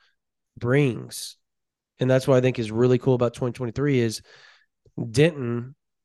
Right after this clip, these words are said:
is essentially, it, they call D F W, like, the Texas people call Oklahoma, call Dallas the D F W, Oklahoma South, South, just because there's so many Oklahomans or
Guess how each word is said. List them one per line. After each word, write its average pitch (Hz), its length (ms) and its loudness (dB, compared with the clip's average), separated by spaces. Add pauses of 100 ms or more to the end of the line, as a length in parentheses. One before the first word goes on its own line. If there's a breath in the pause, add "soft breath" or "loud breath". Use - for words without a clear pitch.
(420)
is 135 140 -2
essentially, 123 720 -2
it, 143 240 2
they 165 100 2
call 180 200 2
D 156 160 0
F 143 100 -4
W, 139 220 -2
like, 139 180 -2
the 135 100 -2
Texas 185 440 -2
people 196 300 -8
call 151 240 -2
Oklahoma, 156 460 0 (300 loud breath)
call 151 160 4
Dallas 131 480 2
the 127 60 -4
D 131 140 2
F 123 100 -2
W, 135 480 0 (400 soft breath)
Oklahoma 135 460 0
South, 123 400 -2 (120)
South, 127 420 -2 (120)
just 123 200 -2
because 117 680 -2 (1600 soft breath)
there's 139 260 4
so 135 280 4
many 131 240 4
Oklahomans 123 760 -2
or 104 140 -6